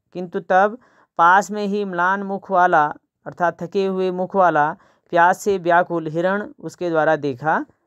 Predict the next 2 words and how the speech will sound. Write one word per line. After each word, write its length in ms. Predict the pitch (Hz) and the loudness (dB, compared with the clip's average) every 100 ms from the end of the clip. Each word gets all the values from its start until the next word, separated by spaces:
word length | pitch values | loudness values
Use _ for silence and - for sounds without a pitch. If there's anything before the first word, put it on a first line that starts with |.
| _ _ | _ _
गया। 520 | 160 165 165 135 110 160 _ _ _ _ _ _ _ _ _ _ _ _ _ _ - | -2 2 4 2 0 -12 _ _ _ _ _ _ _ _ _ _ _ _ _ _ -2
"अग्रजाय 1080 | 170 190 208 226 220 220 220 226 226 226 226 | 2 2 2 0 4 6 6 4 0 -2 -6